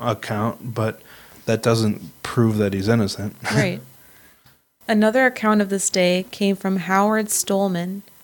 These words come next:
Speaker 2: a former sheriff's deputy. He had responded to the call about the house fire, and according to him, the fire damage was concentrated in the center of the house, and that one particular spot on the floor was burned more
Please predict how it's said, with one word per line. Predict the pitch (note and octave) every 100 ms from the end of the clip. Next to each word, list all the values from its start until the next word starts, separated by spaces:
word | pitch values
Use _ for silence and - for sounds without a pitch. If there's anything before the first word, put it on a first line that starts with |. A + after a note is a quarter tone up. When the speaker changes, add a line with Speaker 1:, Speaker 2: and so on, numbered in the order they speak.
| - _ - - -
Speaker 2:
a | G#3
former | A3+ A3 G#3+
sheriff's | G#3 G#3 G3+ G3
deputy. | - F3+ F#3+ F#3+ G#3 G#3+ - - - - _ _ _
He | -
had | A3
responded | G#3+ A3 - G#3+ A3 A#3+ A3
to | G#3
the |
call | G#3+ - G3 G3
about | F#3 F#3
the | G3+ F3 - -
house | G#3 G3+ -
fire, | - F3+ F3+ F#3 F#3 - -
and | G3+
according | G#3+ A#3 A#3 B3+
to | B3+
him, | G#3+ G#3+ G#3 -
the | G3+
fire | G#3 A#3 C4
damage | G#3+ G#3 G#3+ G3+
was | G3
concentrated | - - G3 G3 G#3 F#3+ F3+ F3+ F3+
in | F#3+
the | F#3
center | - G3+ F#3
of | F3+
the | F3
house, | F3+ F#3+ - - - - - - - - - -
and | G#3+
that | G3+ G3+
one | G#3 A3 C4
particular | - C#4 B3+ B3 A3
spot | G#3+ - F#3+ F#3
on | F#3
the |
floor | F3+ G3 F#3 G#3
was | G#3 F#3+
burned | - G3 G3 F#3
more | F#3 F#3+ G3 -